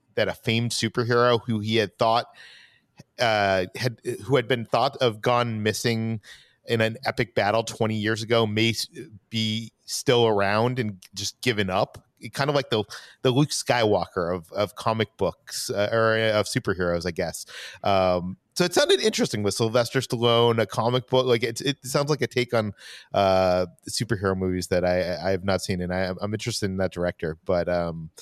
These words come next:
but I'm, I'm guessing it would be hard to get this on the list, so I, I'm willing to,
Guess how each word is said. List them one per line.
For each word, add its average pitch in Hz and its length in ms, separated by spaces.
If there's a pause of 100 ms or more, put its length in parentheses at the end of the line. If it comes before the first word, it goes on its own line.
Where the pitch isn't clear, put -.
(580)
but 110 100
I'm, 107 220
I'm 117 120
guessing 110 360
it - 20
would 95 80
be 90 100
hard 90 280
to 92 40
get 90 160
this - 140
on 82 160
the 87 80
list, 85 220
so 90 100
I, 90 340
I'm 104 140
willing 98 220
to, - 160